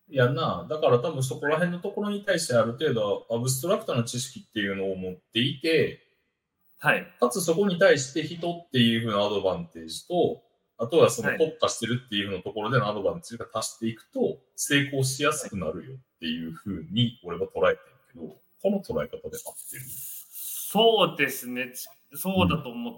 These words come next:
Speaker 2: てますね。
Speaker 1: うん。
Speaker 2: えっと、なんで人っていうそのネットワークのところと、
Speaker 1: うんうん。
Speaker 2: と、その基礎知識っていうところ。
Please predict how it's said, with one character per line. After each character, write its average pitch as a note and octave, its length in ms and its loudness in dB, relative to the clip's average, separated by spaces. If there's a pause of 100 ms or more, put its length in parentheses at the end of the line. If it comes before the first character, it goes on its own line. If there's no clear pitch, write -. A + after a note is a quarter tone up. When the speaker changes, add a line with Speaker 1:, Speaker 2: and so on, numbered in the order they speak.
(180)
Speaker 2:
て A#2 80 -12
ま G2 180 -4
す - 220 -10 (520)
ね。 A#2+ 360 2 (300)
Speaker 1:
う C3 40 -14
ん。 - 20 -12
Speaker 2:
え B2+ 40 -12
っ B2 80 -18
と、 C3 260 0
な D#3+ 100 0
ん D#3 80 0
で B2+ 120 0
人 F3+ 220 -2
っ F3+ 120 -8
て F#3 100 -4
い F3+ 100 2
う E3 40 -2
そ D#3 120 -8
の D#3 80 -6
ネ C#3+ 80 -4
ッ - 120 -10
ト F#3 100 -2
ワ G3+ 140 2
ー G3 40 -10
ク G3 80 -10
の F#3+ 100 -8
と G3 80 -10
こ G3+ 140 -14
ろ F#3+ 120 -8
と、 - 140 -10 (600)
Speaker 1:
う - 40 0
ん E2+ 40 4
う - 20 0
ん。 - 360 -10 (280)
Speaker 2:
と、 F3 180 4
そ D#3+ 60 -4
の B2+ 160 -2 (260)
基 - 120 -8
礎 D#3 240 0
知 F#3 160 2
識 - 380 -8
っ - 20 -20
て C3+ 80 -12
い B2+ 80 -6
う B2 80 -8
と A#2 80 -14
こ G#2+ 160 -12
ろ。 E2+ 240 -14